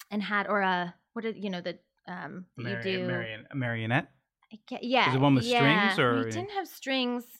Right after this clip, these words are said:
Speaker 1: When you d-, uh, when you
Speaker 2: With a
Speaker 1: have the
Speaker 2: hand?
Speaker 1: guy talking and
Speaker 2: Oh, a ventriloquist dummy?
Speaker 1: Yes, yeah, he was a
Speaker 2: Okay.
Speaker 1: ventriloquist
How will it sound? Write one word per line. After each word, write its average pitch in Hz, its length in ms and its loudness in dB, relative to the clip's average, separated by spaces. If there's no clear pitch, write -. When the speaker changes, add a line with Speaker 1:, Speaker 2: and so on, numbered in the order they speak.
Speaker 1:
When 254 320 2
you 240 160 -2
d-, - 160 -12
uh, 220 280 -2
when 214 140 -4
you 208 60 0
Speaker 2:
With 214 100 -2
a - 20 4
Speaker 1:
have 117 100 2
the 135 60 4
Speaker 2:
hand? 175 100 4
Speaker 1:
guy 208 160 4
talking 202 580 -2
and 190 260 -6
Speaker 2:
Oh, 135 200 6
a 117 40 0
ventriloquist 120 600 0
dummy? 120 140 4
Speaker 1:
Yes, 143 200 4
yeah, 233 220 2
he 226 140 -6
was 233 120 0
a 233 40 2
Speaker 2:
Okay. 208 60 -2
Speaker 1:
ventriloquist 247 840 -4